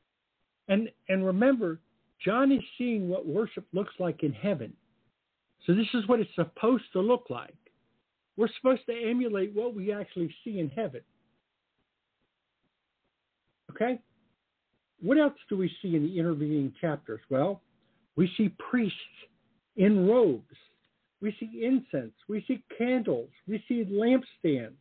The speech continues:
And we see an altar with sacrifice. Looks a lot like the Catholic Mass. Doesn't look anything like Protestant services. We see the great supper of the Lamb.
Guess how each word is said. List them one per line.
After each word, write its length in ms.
And 160
we 120
see 100
an 200
altar 640
with 120
sacrifice. 600
Looks 200
a 40
lot 240
like 180
the 160
Catholic 360
Mass. 420
Doesn't 160
look 180
anything 380
like 160
Protestant 480
services. 480
We 240
see 140
the 120
great 420
supper 380
of 200
the 80
Lamb. 520